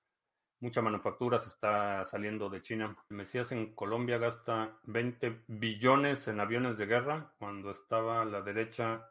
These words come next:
incendiaron el país porque se iba a gastar diez millones, diez billones en lo mismo.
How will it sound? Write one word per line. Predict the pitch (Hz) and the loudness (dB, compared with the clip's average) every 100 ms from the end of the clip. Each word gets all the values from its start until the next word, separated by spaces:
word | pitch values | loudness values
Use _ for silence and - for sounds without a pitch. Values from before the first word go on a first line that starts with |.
| - | -10
incendiaron | 101 90 101 104 113 110 | -10 -6 -4 2 4 4
el | 101 | -2
país | 98 104 117 123 | 0 0 0 -4
porque | _ 101 98 - 104 101 | _ -8 -8 -12 -12 -12
se | - 113 | -6 -2
iba | |
a | 113 | -2
gastar | 101 - 113 | -2 0 0
diez | 110 113 | 0 -2
millones, | 113 107 104 113 117 117 - | -2 -2 0 0 0 -6 -4
diez | 120 117 | -2 -2
billones | 110 110 117 120 117 - _ _ _ _ _ _ _ _ _ _ _ _ _ | 0 4 4 4 0 -12 _ _ _ _ _ _ _ _ _ _ _ _ _
en | - 101 | -8 -4
lo | 98 | -2
mismo. | 101 117 151 165 - | -2 -2 -4 -8 -10